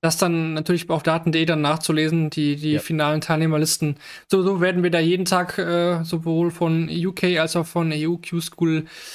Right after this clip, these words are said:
Speaker 1: natürlich Berichte verfassen, die aktuellen Rankings damit mit einbinden. Das ist ja ganz, ganz, ganz klar. Das hat er ja gewohnt von den letzten Jahren.
Speaker 2: Ich glaube, ein paar allgemeine
Speaker 1: Hm.
Speaker 2: Namen kann man ansonsten noch mal
Speaker 1: Ja.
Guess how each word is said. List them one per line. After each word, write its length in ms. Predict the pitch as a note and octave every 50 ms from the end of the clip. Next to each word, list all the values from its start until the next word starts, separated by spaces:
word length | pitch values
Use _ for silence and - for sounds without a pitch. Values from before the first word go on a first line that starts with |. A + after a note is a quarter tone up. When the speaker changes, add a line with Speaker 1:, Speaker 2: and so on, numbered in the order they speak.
| - - -
Speaker 1:
natürlich 500 | - E3 F3+ F3+ F3+ F3 - - G3 E3+
Berichte 320 | E3+ F3 G#3 G3 - F#3+
verfassen, 480 | D#3+ F3 E3 E3+ E3+ F3 - - F#3 E3+
die 120 | E3 E3
aktuellen 360 | E3 E3 - F3+ E3 D#3+ D#3
Rankings 380 | E3 E3+ E3 E3 F3 E3+ E3 E3
damit 460 | - E3 D#3 D#3 D#3 D#3+ - - - F3
mit 160 | E3 E3 -
einbinden. 2000 | - D#3+ E3 E3 E3 D#3 D#3+ - _ - - _ _ _ _ _ _ _ _ _ _ _ _ _ _ _ _ _ - - E3 G3 G3 F3+ G3 F#3+ F3 F3 E3
Das 160 | D#3 D3 D3+ E3
ist 100 | D3+ -
ja 140 | E3 D#3
ganz, 260 | D3+ D#3 D3+ D#3 D3 D#3
ganz, 220 | D3 C#3+ C#3+ C#3+
ganz 220 | - D3+ D3+ -
klar. 200 | - E3+ D#3 D#3
Das 160 | D3+ D3+ C#3+ D3+
hat 140 | D3 D3
er 80 | - D3+
ja 60 | C#3+ C3+
gewohnt 320 | - C#3 C#3+ D3+ D#3 D#3
von 160 | - D#3 D3
den 80 | C#3+ C#3
letzten 320 | C3+ C#3 - - - D3+
Jahren. 400 | C#3+ D3 C#3+ D3+ D#3+ D3+ - - _ _ _ _ _ _ _
Speaker 2:
Ich 120 | _ _ -
glaube, 220 | - B2+ A#2+ B2
ein 100 | A#2 G#2
paar 200 | - A2+ A#2 -
allgemeine 520 | D#2+ A2+ B2 C#3+ D#3 D3 C#3+ B2+ B2 B2 B2
Speaker 1:
Hm. 80 | A#2+
Speaker 2:
Namen 460 | A#2+ A2+ A2 A2 A2+ A2+ A2+ G#2+ F2+ _ _ -
kann 160 | - B2 A#2+
man 260 | A#2+ A#2 A2+ A2 G2+ - _ _ _
ansonsten 580 | - - A#2 A2+ A2+ A2+ A2 - - - A#2 A2
noch 140 | G#2+ G#2 G#2+
mal 120 | A2+ A2
Speaker 1:
Ja. 220 | E3 F3+ E3 E3